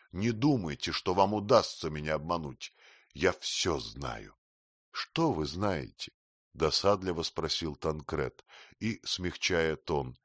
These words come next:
«Милая Маргарита, я не знаю, что вы хотите сказать». Она заплакала.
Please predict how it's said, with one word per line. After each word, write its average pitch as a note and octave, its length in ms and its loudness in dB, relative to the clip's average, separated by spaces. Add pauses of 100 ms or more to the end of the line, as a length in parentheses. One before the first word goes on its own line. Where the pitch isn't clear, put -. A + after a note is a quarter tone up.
(500)
«Милая F2+ 440 -2
Маргарита, D2+ 640 -2
я E2+ 240 -2
не E2+ 140 -6
знаю, F2 480 -2
что - 220 -6
вы F#2 120 -4
хотите E2+ 500 -6
сказать». C#2+ 640 -6 (680)
Она D2+ 300 0
заплакала. A1+ 760 -8